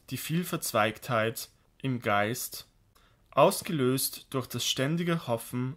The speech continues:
für weltliches Wohl, den stark ausgerichteten Willen. Solange wir in der Welt leben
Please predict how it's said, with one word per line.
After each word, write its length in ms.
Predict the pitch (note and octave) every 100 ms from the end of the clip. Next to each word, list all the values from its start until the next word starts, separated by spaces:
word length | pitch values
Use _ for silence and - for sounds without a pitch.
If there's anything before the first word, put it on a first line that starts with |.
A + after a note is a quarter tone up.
| _
für 260 | - A#2+ A2+
weltliches 680 | A#2 C3+ D3+ - D3 -
Wohl, 340 | A#2+ A#2 A2+ B2 _ _ _ _
den 140 | B2 A2+
stark 540 | - A#2+ A2+ D3+ - -
ausgerichteten 920 | - A2 - B2 A#2 - A#2+ B2+ C3
Willen. 340 | B2+ A#2 G2+ - _ _ _ _ _ _ _ _ _ _ _ _ _ _ _ _
Solange 480 | - - F3+ G3 A3+
wir 160 | F3 C#3
in 100 | B2
der 120 | A#2
Welt 300 | A#2 A#2 A#2
leben 540 | A#2 A#2+ A2 A#2 E3+